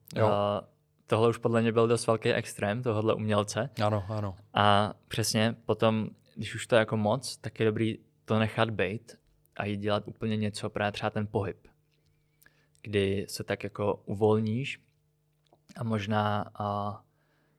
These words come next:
Speaker 2: potom ti přijde něco, co ti do té doby nepřicházelo, jako jemu.
Speaker 1: Jasně,
Speaker 2: Tak
Speaker 1: jasně.
Speaker 2: to funguje, ale jako jenom sedět a trápit se u toho za každou cenu,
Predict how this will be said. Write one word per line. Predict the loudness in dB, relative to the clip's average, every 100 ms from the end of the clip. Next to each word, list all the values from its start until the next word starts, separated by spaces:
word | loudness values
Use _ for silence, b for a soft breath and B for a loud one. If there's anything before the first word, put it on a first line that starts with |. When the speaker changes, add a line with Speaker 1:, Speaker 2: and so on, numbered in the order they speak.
| _
Speaker 2:
potom | 0 0 -2 -6 -14 _ _
ti | -10 -10
přijde | -8 -6 -4
něco, | -4 -6 -10 -12 -14 _ _ _ _
co | -16
ti | -10
do | -8 -6
té | -4
doby | -4 -4
nepřicházelo, | -8 -10 -10 -8 -6 -8 -10 -16 _ -14
jako | -8 -4
jemu. | -4 -6 -12 _ _ -4
Speaker 1:
Jasně, | -4 -2 -6 -6
Speaker 2:
Tak | -10 -8
Speaker 1:
jasně. | -6
Speaker 2:
to | -4
funguje, | -4 -2 -4
ale | -4 -2 -2
jako | -2
jenom | -2 0 -2
sedět | -4 -6 -4 -6 -8 -20 b b b b b _
a | -12
trápit | -4 -2 -2 -4
se | -4
u | -4
toho | -4 -2
za | -4
každou | 0 0 2 -2
cenu, | -2 -4 -4 -6